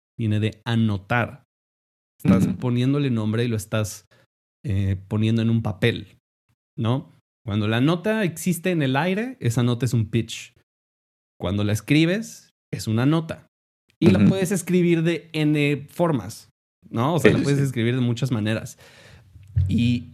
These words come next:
Speaker 1: y creo que para él, lo que, una de las cosas que más le funcionaron fueron precisamente como separar estas categorías, porque hasta que él empezó a separar todo eso,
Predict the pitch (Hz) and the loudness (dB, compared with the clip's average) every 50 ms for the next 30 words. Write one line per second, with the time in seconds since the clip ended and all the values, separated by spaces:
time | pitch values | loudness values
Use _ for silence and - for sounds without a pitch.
0 | - - - 127 113 - - - 143 143 147 170 190 196 190 - 208 156 - - | -12 -8 -6 -6 -6 -6 -4 0 2 2 4 2 2 0 0 -2 -2 -2 -2 -2
1 | 104 98 107 113 117 120 131 139 170 214 233 - - _ - 123 117 110 104 - | -2 0 0 0 0 0 0 0 -2 -4 -6 -12 -16 _ -6 -2 -2 -2 -2 -6
2 | - - 110 107 104 104 104 104 - - 135 113 - 135 156 160 135 117 113 - | -8 -8 -6 -6 -4 -6 -6 -8 -10 -12 -14 -8 -4 -2 -2 -2 -2 -4 -4 -4
3 | 120 - 143 - - - 113 104 101 107 110 117 - 135 113 - 131 113 - 117 | -4 -6 -6 -6 -2 -2 0 0 2 2 2 2 2 0 0 0 0 0 0 0
4 | 107 104 107 117 127 127 - - - 135 135 131 135 143 147 147 143 - 107 107 | -2 0 0 0 0 -2 -4 -6 -4 -2 0 0 2 2 0 0 -2 -4 -6 -6
5 | - - 190 170 220 196 185 175 160 190 165 - 147 127 113 107 - - - _ | -4 -2 -2 -2 0 0 0 0 -2 -4 -4 -2 0 0 0 0 -2 -8 -16 _
6 | - - - - 147 131 - - 101 107 - 160 170 190 185 - - 180 160 160 | -14 -10 -6 -4 -4 -4 -4 -8 -14 -12 -10 -10 -8 -6 -6 -4 -4 -4 -4 -4
7 | - - 123 - - 123 113 110 110 113 120 131 147 196 254 262 - - - _ | -2 -4 -4 -2 -2 -2 0 0 0 0 0 0 0 -2 -4 -8 -12 -16 -20 _
8 | _ _ _ _ _ _ _ _ - 131 123 - 151 139 - - 175 165 - 165 | _ _ _ _ _ _ _ _ -4 -4 -4 -2 -2 -4 -2 -2 -6 -6 -2 -2
9 | 170 190 220 240 - - 170 160 160 160 151 156 185 185 220 214 - 165 151 143 | 0 0 0 -2 -2 0 0 0 2 0 -2 -2 -2 -4 -4 -4 -2 -2 -2 0
10 | 151 160 165 160 175 180 170 165 156 147 160 - 175 233 269 | 0 -2 -2 -2 -2 -2 0 0 0 0 0 -2 -4 -6 -6